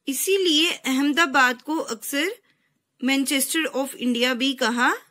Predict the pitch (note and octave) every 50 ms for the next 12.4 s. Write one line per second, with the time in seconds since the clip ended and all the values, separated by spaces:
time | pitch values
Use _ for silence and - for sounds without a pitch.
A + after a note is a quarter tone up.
0 | _ _ - - A#3 G#3+ G#3 - C4 D4+ G4+ G4+ - _ - A#3+ F#3+ D3+ - _
1 | _ _ _ _ _ _ _ _ _ _ _ _ _ _ _ _ - - - D#4+
2 | E4 C#4+ D#4+ C#4 D#4+ D4+ B3 F4 F#4+ G4 A4+ A4+ _ _ _ _ - C4+ C4+ C4+
3 | C4+ - C4+ C4+ B3+ - - D4 D#4 D#4+ D4 - A#3 B3+ G#3+ _ - B3+ C4 C4+
4 | C4 A#3+ A#3 A3 B3+ C4+ C#4 C4+ C#4+ C#4 - - C4+ B3 A#3 A#3 - B3+ G#3+ C4+
5 | C#4+ D4 C#4+ C#4+ - C4+ A#3+ B3 A#3+ G3+ G#3 B3 B3+ B3 G#3+ A#3+ A3+ G#3+ B3 C4
6 | B3 B3 B3+ C4 C4 C4+ C#4 - - - - A3+ A3 - - - A#3+ A3+ B3 C4
7 | C#4 _ _ _ _ _ _ _ _ _ - C4+ C4 - - - - E4 D#4+ E4+
8 | D#4+ - - B3+ B3+ A#3 A#3 A#3+ A#3 - - C#4 C4+ C4 - - A#3+ A#3+ C#4+ E4+
9 | - _ _ _ _ - A#3+ A#3 A#3 A#3+ A#3 A#3 G#3+ G#3 E3+ F#3 F#3 - - _
10 | _ _ _ _ _ _ _ _ _ _ _ _ _ _ _ _ _ _ _ _
11 | _ _ _ _ _ _ _ _ _ _ _ _ _ _ _ _ _ - D#4+ D#4
12 | B3+ A#3+ D4 C#4+ - - E4 E4+